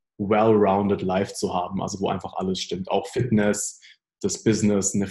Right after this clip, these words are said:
gewisse Freiheit zu haben, mental, wie aber auch eben finanziell und so. Ähm, das fand ich sehr cool, auch gerade damals haben wir uns ja noch regelmäßiger dann ausgetauscht über Skype. Aber jetzt erstmal genug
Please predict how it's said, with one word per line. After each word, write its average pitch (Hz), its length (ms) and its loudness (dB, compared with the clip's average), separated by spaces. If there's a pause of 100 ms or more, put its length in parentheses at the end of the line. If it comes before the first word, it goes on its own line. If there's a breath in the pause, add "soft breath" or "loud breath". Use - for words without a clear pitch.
gewisse 101 340 0
Freiheit 101 460 0
zu 98 160 -4
haben, 98 300 0
mental, 95 600 0
wie 95 120 0
aber 90 160 -4
auch 92 240 -2
eben 95 200 -6
finanziell 101 600 -2
und 101 140 0
so. 98 300 2 (540 loud breath)
Ähm, 92 360 2
das 92 80 0
fand 107 140 4
ich 98 80 0
sehr 107 160 2 (100)
cool, 123 120 6
auch 95 160 0
gerade 98 180 2
damals 101 320 0
haben 101 120 2
wir 101 60 0
uns 98 100 -4
ja 95 80 0
noch 104 180 0
regelmäßiger 104 520 2
dann 101 100 0
ausgetauscht 101 580 -2
über 110 140 2
Skype. 104 340 0 (880)
Aber 98 500 0 (640 loud breath)
jetzt 110 200 2
erstmal 113 320 4
genug 120 320 4